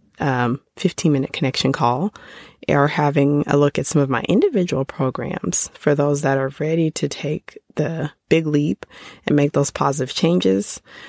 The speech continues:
including my Reiki coaching program, in which you, um, start the program as a Reiki student and you complete it as a Reiki master. And all along the way, you get really individualized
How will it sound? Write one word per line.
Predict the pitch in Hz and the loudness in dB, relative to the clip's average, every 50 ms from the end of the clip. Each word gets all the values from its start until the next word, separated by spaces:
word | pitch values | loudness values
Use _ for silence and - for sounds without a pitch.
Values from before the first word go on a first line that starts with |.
| - - - | -14 -6 -2
including | - 147 - - 165 151 143 139 | -2 -2 0 2 2 4 4 2
my | 131 127 120 117 | 2 0 -2 -2
Reiki | 120 131 143 143 - 143 - | 0 -2 -2 0 -2 -4 -4
coaching | - - 214 233 - - 226 226 | -2 -2 -2 0 0 0 -2 -2
program, | - - 226 220 - 220 208 202 202 202 208 208 - - - | 0 -2 -4 -2 -2 -2 -2 -2 -2 -2 -4 -6 -8 -6 -2
in | 180 160 151 | 0 2 2
which | 151 147 147 - - - - | 2 2 0 0 -2 -4 0
you, | 156 147 147 143 139 135 139 - | 0 2 2 2 2 2 0 0
um, | - 135 135 131 127 127 127 135 - _ - | -2 -2 0 -2 -2 -2 -4 -6 -6 _ -8
start | - - - - 165 156 151 - - | -6 -4 -2 0 0 0 0 -2 -4
the | - 143 | -4 -4
program | - - 165 151 139 170 135 135 135 | -2 0 0 0 0 2 0 2 2
as | 131 - - | 0 0 -2
a | 131 | -4
Reiki | 131 131 131 - - 139 131 | -4 -6 -8 -8 -8 -8 -8
student | - - - - - 285 359 359 359 - _ _ _ _ _ - | -6 -4 0 2 2 2 2 -2 -6 -8 _ _ _ _ _ -2
and | 170 165 156 175 | 0 2 2 2
you | 151 151 165 - | 0 0 -2 -6
complete | - - 170 175 - - 165 165 - | -6 -4 -4 -4 -2 -2 -2 0 2
it | 220 | 2
as | 202 180 - | 2 2 0
a | 151 | 0
Reiki | 147 151 147 151 - - 220 220 | 0 0 -2 -2 0 0 0 0
master. | 214 208 - - - - - - 254 269 - - - - - - - | 0 -2 -6 -8 -10 -8 -8 -6 -6 -8 -8 -10 -10 -10 -8 -2 0
And | - - - | 0 0 2
all | - 151 139 151 175 | 0 0 2 2 2
along | 175 190 226 240 | 2 4 4 4
the | 254 240 | 2 2
way, | 247 233 190 170 156 151 151 151 156 180 - _ _ _ _ _ _ _ - - | 2 2 0 2 2 2 2 2 2 0 -2 _ _ _ _ _ _ _ -14 -10
you | 165 - 175 | -6 -4 -2
get | 156 - 160 143 - 165 151 - | 0 2 2 2 2 -2 -4 -2
really | 180 185 185 175 170 170 160 | 2 2 4 4 4 4 4
individualized | - - 165 160 151 147 147 147 143 139 - 143 123 123 127 127 135 - - - - - - - - | 4 4 4 4 4 2 2 2 2 2 0 -4 -4 -4 -6 -6 -8 -8 -6 -6 -6 -6 -8 -10 -14